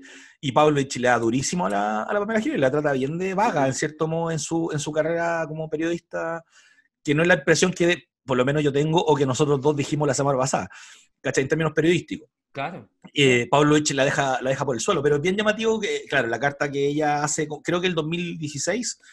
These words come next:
Speaker 1: y él le responde en otra carta como el dos mil dieciocho.
Speaker 2: Ya.
Speaker 1: ¿Cachai? Una, una contraparte. Te la,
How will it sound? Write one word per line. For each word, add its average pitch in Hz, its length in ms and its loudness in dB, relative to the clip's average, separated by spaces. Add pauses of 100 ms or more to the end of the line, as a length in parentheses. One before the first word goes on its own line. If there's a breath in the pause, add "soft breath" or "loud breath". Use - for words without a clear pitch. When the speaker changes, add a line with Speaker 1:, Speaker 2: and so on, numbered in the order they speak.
(100)
Speaker 1:
y 147 140 2
él 160 60 4
le 170 60 2
responde 160 360 -2
en 165 60 0
otra 170 200 0
carta 165 280 0
como 156 160 -2
el 135 60 -2
dos 131 100 -2
mil 151 120 0
dieciocho. - 460 -4 (320 soft breath)
Speaker 2:
Ya. 117 180 -18
Speaker 1:
¿Cachai? 135 260 -2
Una, 147 300 -2
una 139 140 -8
contraparte. 135 460 -4
Te 143 80 2
la, 170 100 8